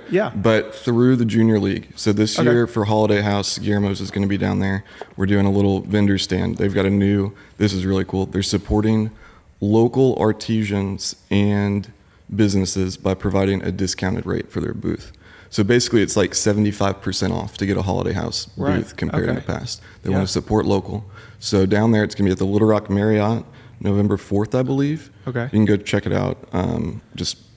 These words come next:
Speaker 2: you know, Facebook Holiday House. Um, but anyway, we're working with them. We're gonna be the official coffee provider.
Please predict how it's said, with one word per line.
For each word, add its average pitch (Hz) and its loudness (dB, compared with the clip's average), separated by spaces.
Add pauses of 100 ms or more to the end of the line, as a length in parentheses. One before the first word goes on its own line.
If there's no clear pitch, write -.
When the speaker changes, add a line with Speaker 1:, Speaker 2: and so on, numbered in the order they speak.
Speaker 2:
you 98 0
know, 87 0
Facebook 95 -2
Holiday 92 0
House. 101 -6 (400)
Um, 92 0 (340)
but 117 2
anyway, 147 6
we're 120 6
working 147 4
with 117 4
them. 120 4
We're 107 4
gonna 117 4
be 110 4
the 107 4
official 101 -2
coffee 104 0
provider. 98 0